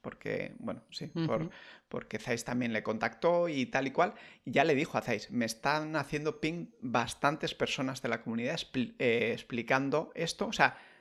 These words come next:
Speaker 2: Ujú.
Speaker 1: Mary se enteró por la prensa o por gente de la comunidad diciendo, "Oye, ¿y esto qué?". O sea que realmente no hay salvaguardas. Si Matt quiere hacer eso,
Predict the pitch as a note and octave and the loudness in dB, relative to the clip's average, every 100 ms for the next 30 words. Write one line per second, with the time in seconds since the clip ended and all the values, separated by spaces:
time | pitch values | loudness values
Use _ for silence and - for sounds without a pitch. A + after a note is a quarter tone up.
0 | - G3 F3+ - F3+ G#3 D#3 F3+ G#3 A#3 | -12 -6 -6 -4 -4 -2 2 4 4 2
1 | - - - - C#3 C3 C#3+ C3+ F3 - | -2 -2 0 4 4 4 4 6 6 6
2 | - _ - C#3+ - - - C3 A#2+ - | -8 _ 0 0 0 -8 -4 -2 6 8
3 | F3 G3+ B3+ A#3+ - E3 - D3 D3 - | 8 8 6 6 6 4 8 8 6 -2
4 | _ _ - F#3 F#3 F#3 D3 A#2+ B2 A#2+ | _ _ 4 6 6 6 6 8 6 4
5 | C3+ C#3 C#3 F3 A3+ A3+ B2 G2 C3 E3 | 4 2 4 4 4 2 4 4 2 -2
6 | - _ _ C#3+ B2+ - G3 - C#3+ - | -6 _ _ -2 -2 -2 -2 0 0 -2
7 | _ _ _ - A#2+ C3 C#3+ C3 A#2+ D3+ | _ _ _ -2 0 0 2 2 2 0
8 | F#3+ F3 E3 F#3 E3 A#2+ D3+ A#2+ G2 - | 0 0 -2 0 2 4 2 0 -2 -2
9 | B2+ C#3+ D#3 - E3 D3+ D3+ E3+ - F#3 | 2 2 0 -2 0 0 0 -2 0 -2